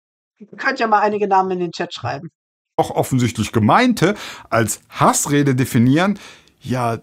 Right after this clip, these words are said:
Speaker 2: ja, dann gute Nacht, liebe Leute. <laughs> Dann können wir
Speaker 1: Das wäre schon, ja, Daranoid. Weizengourmet, du hast absolut recht.
Speaker 2: irgendwann einfach alles, je nach Belieben, in Hassrede umlabeln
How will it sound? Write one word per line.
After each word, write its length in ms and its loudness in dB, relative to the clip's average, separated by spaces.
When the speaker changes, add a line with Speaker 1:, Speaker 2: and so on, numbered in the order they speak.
Speaker 2:
ja, 160 0
dann 440 0
gute 240 0
Nacht, 340 0
liebe 200 2
Leute. 500 2
<laughs> 420 -6
Dann 180 2
können 260 4
wir 40 0
Speaker 1:
Das 280 -2
wäre 280 -2
schon, 220 -6
ja, 180 -2
Daranoid. 760 -2
Weizengourmet, 720 -2
du 80 -6
hast 180 -6
absolut 420 -10
recht. 320 -10
Speaker 2:
irgendwann 480 2
einfach 420 0
alles, 480 0
je 140 2
nach 140 2
Belieben, 440 2
in 160 2
Hassrede 500 2
umlabeln 800 2